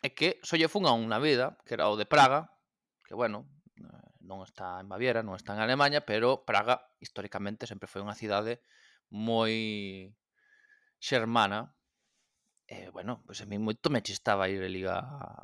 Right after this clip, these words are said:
ao Biergarten, eh, chistaba moito o concepto porque eu non son moito de bailar.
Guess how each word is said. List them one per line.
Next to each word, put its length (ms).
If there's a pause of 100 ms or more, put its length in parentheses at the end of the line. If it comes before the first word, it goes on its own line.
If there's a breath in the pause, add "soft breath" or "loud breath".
(240)
ao 80
Biergarten, 800 (240)
eh, 320
chistaba 320
moito 240
o 0
concepto 640
porque 400
eu 160
non 240
son 160
moito 560
de 320
bailar. 400